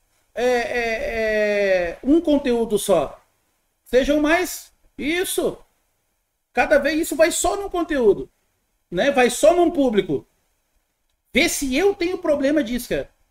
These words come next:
É, eu jogo o que eu quiser, jogo aqui Play dois, jogo aqui, e vai vir gente, se vir,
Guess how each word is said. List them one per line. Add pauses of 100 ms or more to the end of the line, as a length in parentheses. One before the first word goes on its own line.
(300)
É, (360)
eu
jogo
o
que
eu
quiser,
jogo
aqui
Play
dois,
jogo
aqui, (640)
e
vai
vir
gente,
se
vir,